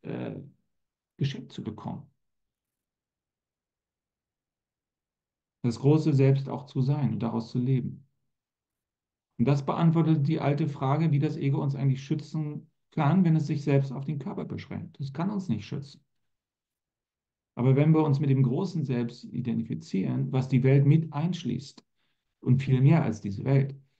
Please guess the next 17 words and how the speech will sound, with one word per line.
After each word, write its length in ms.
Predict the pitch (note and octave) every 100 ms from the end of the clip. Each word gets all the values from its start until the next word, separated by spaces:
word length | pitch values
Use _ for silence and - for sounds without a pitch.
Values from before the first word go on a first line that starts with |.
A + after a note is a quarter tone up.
| _ _ _ _ _ _ _ _ _ _ _ _ _
dann 260 | G#2+ C3 C3+
können 180 | E3
wir 80 | F3
Sicherheit 360 | D#3+ E3+ E3+ D#3+
erlangen, 320 | F3+ G3+ A2+
weil 140 | A2
dann 220 | A2+ A#2 C#3
immer, 500 | C#3+ E3 F3+ F3 -
ähm, 640 | C#3+ D3 D3 C#3 C3+ - _ _ _ _ _ _ _ _ _ _ _ _ _ _
sozusagen 420 | A#2 - B2 A#2+
unser 280 | A#2+ A#2+ A#2+
inner-, 320 | C3+ C3 B2+ -
innerer 300 | C#3 C3 A#2+
Kompass 500 | A2+ - F3+ D#3+ C3+
mit 160 | C#3+ E3
uns 240 | G3+ C#3
geht. 300 | - - -